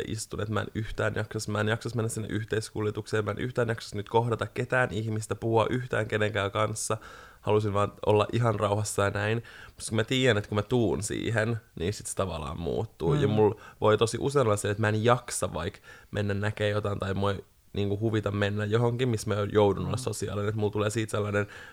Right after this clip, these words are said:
Speaker 1: uupunut olo sille aluksi, mut sit kun mä menen siihen tilanteeseen, niin sit mä saan siitä tosi paljon energiaa.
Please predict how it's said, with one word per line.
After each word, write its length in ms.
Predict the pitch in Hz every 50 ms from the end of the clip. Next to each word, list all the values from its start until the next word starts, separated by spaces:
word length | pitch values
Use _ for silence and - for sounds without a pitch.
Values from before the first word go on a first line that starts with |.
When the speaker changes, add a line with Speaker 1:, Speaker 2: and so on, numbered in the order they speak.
| - -
Speaker 1:
uupunut 480 | - 107 107 107 104 - 101 98 98 104 -
olo 240 | - 95 95 - - -
sille 220 | 110 104 104 101 - -
aluksi, 600 | - 107 104 104 110 120 120 - - - - - -
mut 160 | 110 101 101
sit 80 | - -
kun 80 | 107 104
mä 100 | 101 104 - _ _ - -
menen 380 | 95 113 117 117 117 110 107
siihen 300 | 110 - - 110 110 104
tilanteeseen, 840 | 101 - 107 110 110 110 110 117 113 - 107 - 110 110 110 110 107 107 113
niin 180 | 107 98 101
sit 140 | - - -
mä 80 | 107 107
saan 220 | 104 110 107 107
siitä 140 | 107 107 -
tosi 180 | - 104 - 107
paljon 260 | 107 - 57 - -
energiaa. 640 | - - - - 50 - - - - 50 - -